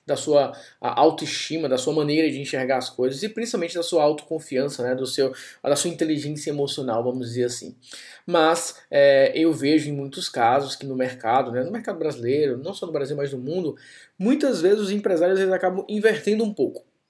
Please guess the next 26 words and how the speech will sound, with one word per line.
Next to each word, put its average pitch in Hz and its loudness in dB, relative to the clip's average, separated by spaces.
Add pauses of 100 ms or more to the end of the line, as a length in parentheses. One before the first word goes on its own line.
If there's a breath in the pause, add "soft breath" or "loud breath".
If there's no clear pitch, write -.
Eles 160 -6
se 190 -8
concentram 170 -4
muito 196 0
na 151 -4
mentalidade, 135 0
no 110 -10
mindset, 120 -4
em, 123 -8
em 127 -4
outras 131 -4
coisas, 156 4 (280 loud breath)
e 214 -2
esquecem 165 2
os 160 -8
processos, 135 0 (240 loud breath)
e 190 -6
esquecem 147 2 (140)
a 127 -4
parte - -4
prática, 131 2
e 135 -2
esquecem 139 -4
a 135 -6
parte 127 -2
objetiva. 151 -4